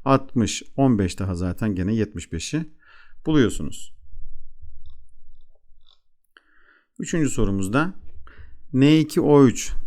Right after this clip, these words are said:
diazot trioksit bileşiğinde kütlece birleşme oranı kaçtır diye sormuş. Arkadaşlar bakın, bu bileşiğin içerisinde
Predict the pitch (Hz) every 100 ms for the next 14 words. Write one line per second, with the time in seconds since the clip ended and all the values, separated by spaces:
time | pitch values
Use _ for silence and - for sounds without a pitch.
0 | - 110 113 127 - 127 110 - 123 113
1 | 107 107 98 98 151 175 - - 156 139
2 | 131 131 131 - 139 113 110 147 - 143
3 | 139 - - 104 87 85 110 104 135 156
4 | - - 113 90 - 147 131 110 - 110
5 | 127 - - - - - - 165 175 -
6 | 165 - 156 147 135 127 113